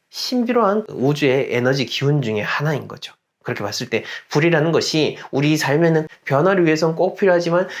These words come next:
이 불이 지나치게 되면은 우리의 소중한 것들도 태워버릴 수 있다. 그리고 이천이십오 년의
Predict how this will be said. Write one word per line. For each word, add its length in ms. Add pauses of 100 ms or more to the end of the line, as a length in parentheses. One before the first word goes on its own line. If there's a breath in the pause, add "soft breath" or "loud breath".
(100)
이 240
불이 400
지나치게 600
되면은 360
우리의 320
소중한 440
것들도 420 (220 loud breath)
태워버릴 480
수 160
있다. 320 (180 loud breath)
그리고 220
이천이십오 680
년의 320